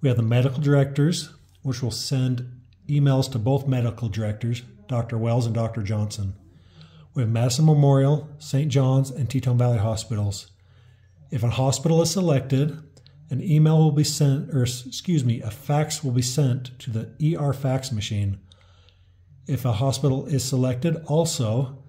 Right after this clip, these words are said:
the medical directors will automatically receive a, an email at the same time. If you notice, Community Hospital and ermac are, are not on the list at this time.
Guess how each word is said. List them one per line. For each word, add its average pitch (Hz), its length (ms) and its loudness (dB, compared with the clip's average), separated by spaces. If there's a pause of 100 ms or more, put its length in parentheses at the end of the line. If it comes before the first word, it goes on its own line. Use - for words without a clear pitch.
(220)
the - 80 -6
medical 139 420 2
directors 139 540 2
will 120 160 0
automatically 131 640 0
receive 120 920 -2 (440)
a, 117 200 -4 (540)
an 127 240 -2
email 131 380 2
at 120 80 -2
the 110 60 -6
same 120 280 0
time. 104 460 -2 (560)
If 131 160 -2
you 127 80 2
notice, 139 320 4
Community 139 500 2
Hospital 135 600 0
and 120 160 0
ermac 127 440 0
are, 113 300 -2
are 120 140 0
not 123 200 2
on 127 140 2
the 123 80 0
list 120 240 0
at 135 80 -8
this 117 160 -4
time. 107 380 -4